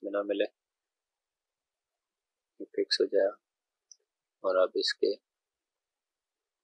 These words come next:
वायर को set करके इस पे इंसुलेशन लगा लेना है। आपने वायर इतनी ही छोड़नी है जितनी है, बिल्कुल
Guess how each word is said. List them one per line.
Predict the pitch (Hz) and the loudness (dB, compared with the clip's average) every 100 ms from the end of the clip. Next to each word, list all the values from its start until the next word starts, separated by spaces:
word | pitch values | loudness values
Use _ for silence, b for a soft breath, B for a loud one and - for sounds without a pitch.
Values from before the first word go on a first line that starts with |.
| _ _ _ _ _ _ _ _ _ _ _ _ _ _ _ _ - _ _ | _ _ _ _ _ _ _ _ _ _ _ _ _ _ _ _ -20 _ _
वायर | - - - | 0 0 -2
को | - | -4
set | - 101 - | -2 -2 2
करके | - 95 92 95 | 4 4 2 0
इस | 95 | -2
पे | - 98 | 0 0
इंसुलेशन | - _ - 98 95 92 101 | 0 _ -12 -4 -2 -2 -6
लगा | 95 95 98 | -6 -4 -4
लेना | 92 92 - | -6 -10 -14
है। | _ _ _ _ _ _ _ _ _ _ 120 | _ _ _ _ _ _ _ _ _ _ 10
आपने | 117 139 | 10 8
वायर | 123 117 123 | 12 12 12
इतनी | 120 127 | 10 6
ही | 131 127 | 6 6
छोड़नी | - 110 107 110 | 10 12 12 10
है | 113 110 | 4 4
जितनी | 104 101 - 107 | 6 6 4 2
है, | 101 101 - _ _ _ _ _ | 4 4 0 _ _ _ _ _
बिल्कुल | 110 104 117 101 | 2 2 6 4